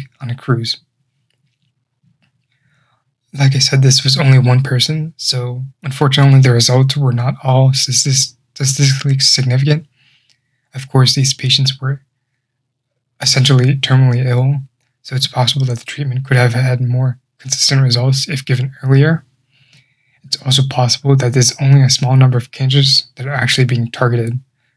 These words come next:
with this treatment. So we don't know the exact cancer that this person had, and we don't know if this is for all cancers, which it probably isn't. So it is good news, but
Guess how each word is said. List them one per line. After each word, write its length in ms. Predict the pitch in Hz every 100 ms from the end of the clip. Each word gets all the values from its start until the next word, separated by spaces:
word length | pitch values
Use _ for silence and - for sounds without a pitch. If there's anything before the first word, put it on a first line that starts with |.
| _
with 120 | 131
this 120 | 131
treatment. 440 | - 135 135 123 139 _ _ _ _
So 460 | _ - 120 117 123 135 _ _
we 60 |
don't 140 | 135 135
know 120 | 131
the 60 | 123
exact 460 | 117 - 123 135 _ _ _ _
cancer 320 | - 131 127
that 220 | 123 123 -
this 120 | 127
person 340 | - 131 139
had, 440 | 123 127 131 139 135 _ _ _
and 360 | 139 123 131 135 _ _ _ _ _ _ _ -
we 40 |
don't 180 | 131 120
know 300 | 117 117 117 135
if 400 | 123 113 - _ _ _ _ _ _ _ _
this 160 | 131 117
is 340 | 117 110 - _ _ _ _ _ _ _ _ _ _
for 260 | - 131
all 140 | 131 131
cancers, 640 | 135 139 135 139 147 - -
which 300 | 131 - -
it 80 | 139
probably 300 | - 131 120
isn't. 340 | 120 143 160 - _ _ _ _ _ _ _ _ _ _ _
So 180 | - 123 131 135 _ _ _ _ _ _ _ _
it 80 | 147
is 160 | 156 -
good 160 | 156
news, 260 | 143 156 156
but 300 | - 117